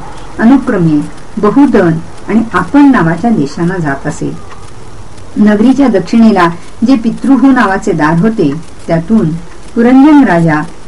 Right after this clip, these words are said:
श्रुतधर याच्याबरोबर दक्षिण पांचाल देशाला जात होता. उत्तरेकडे जे देवहू नावाचे दार होते,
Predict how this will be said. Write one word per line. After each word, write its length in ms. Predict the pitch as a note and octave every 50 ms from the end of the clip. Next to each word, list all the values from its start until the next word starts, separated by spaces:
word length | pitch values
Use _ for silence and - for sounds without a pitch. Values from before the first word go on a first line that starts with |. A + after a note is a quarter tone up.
| - - - - -
श्रुतधर 480 | C#4 C4+ C4+ A3+ D4+ C#4+ C#4 C#4+ D#4
याच्याबरोबर 760 | D4+ C4+ G#3+ F3 E3 - F#3 F3 F3+ F#3 G3 F#3+ F#3 E3 D3+ D#3+ E3 - - - - G3
दक्षिण 380 | A3 A3+ A3+ - - D#4+ D#4 D4
पांचाल 460 | C#4+ G#3+ F3+ F3 E3+ F3+ F#3 F3+ F3+
देशाला 380 | D#3+ D3+ D3 - G3+ F#3+ A3 A#3+
जात 300 | A3 F3+ C#3+ C#3+ - -
होता. 320 | D#3 - - F3+ E3 F3 E3+ - - - - - - - - - - - - - - - - -
उत्तरेकडे 680 | C#4+ D4+ - - D#4+ D#4+ D#4+ D#4 - D4+ D4 C#4+ C#4+ C4
जे 120 | C4+ C#4
देवहू 400 | A#3 G3+ F#3 F3+ G3 G3 E3+ C4+
नावाचे 440 | D4 C#4 C4 A#3 A3 A3 A3 A#3 A3
दार 260 | F#3+ E3 D#3+ E3+ F3
होते, 260 | F3+ F3 - F3+ D#3